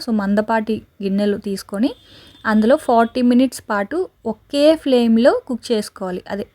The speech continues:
బేక్ చేసుకోవాలన్నమాట. అంటే ఇప్పుడు సిమ్‌లో పెట్టడం, హైలో పెట్టడం అలా చేయొద్దు. ఇక్కడ నాకు థర్టీ మినిట్స్‌కి, ఆ, కేక్ అంతా అయ్యింది, మధ్యలో మాత్రం కొంచెం ఉడకాలి. So, ఇంకొక టెన్ మినిట్స్ ఎక్స్ట్రా పెట్టుకున్నాను, మొత్తం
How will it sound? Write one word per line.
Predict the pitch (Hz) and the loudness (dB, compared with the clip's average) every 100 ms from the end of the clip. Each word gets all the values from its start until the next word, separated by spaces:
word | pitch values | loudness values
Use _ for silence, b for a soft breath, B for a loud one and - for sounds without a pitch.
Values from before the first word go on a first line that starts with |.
| - 208 | -4 2
బేక్ | 220 202 208 | 4 2 -4
చేసుకోవాలన్నమాట. | 196 - 202 185 185 180 175 - _ b b b b b b - | -6 -6 -6 -6 -6 -8 -10 -12 _ b b b b b b 2
అంటే | 233 247 427 415 - | 4 4 2 0 -2
ఇప్పుడు | 220 220 220 | -2 2 2
సిమ్‌లో | - 247 247 240 | 6 6 6 4
పెట్టడం, | 214 214 220 220 | 0 0 0 2
హైలో | 214 220 220 | 2 2 0
పెట్టడం | 202 202 196 _ - | -2 -4 -6 _ -4
అలా | 214 214 | -2 0
చేయొద్దు. | 214 202 190 233 415 _ _ _ _ _ _ _ - - 240 | 0 0 -2 -2 -2 _ _ _ _ _ _ _ -20 -10 -6
ఇక్కడ | - 254 | 0 2
నాకు | 247 233 349 - | 2 0 -4 -2
థర్టీ | 262 - 269 | -4 -2 2
మినిట్స్‌కి, | 254 269 285 - 277 440 - b b b _ _ 254 | 4 4 2 -4 -4 -4 -8 b b b _ _ -2
ఆ, | 240 240 | -2 4
కేక్ | 262 262 294 | 4 6 4
అంతా | 277 285 | 6 4
అయ్యింది, | 262 254 320 403 | 4 2 0 2
మధ్యలో | 262 220 254 277 269 | 2 4 6 6 6
మాత్రం | 247 233 285 415 | 2 2 -2 0
కొంచెం | 311 240 233 254 233 139 _ _ - | 2 2 2 0 0 -4 _ _ -2
ఉడకాలి. | 220 220 196 226 453 B B B - | 0 2 0 2 0 B B B -2
So, | 269 254 | 2 4
ఇంకొక | 254 277 269 | 6 4 4
టెన్ | 254 247 | 4 6
మినిట్స్ | 240 262 247 | 6 4 0
ఎక్స్ట్రా | 220 - 247 | -6 -4 -2
పెట్టుకున్నాను, | 226 220 - 208 247 262 | -2 -4 -8 -4 0 -2
మొత్తం | 240 262 | -2 -4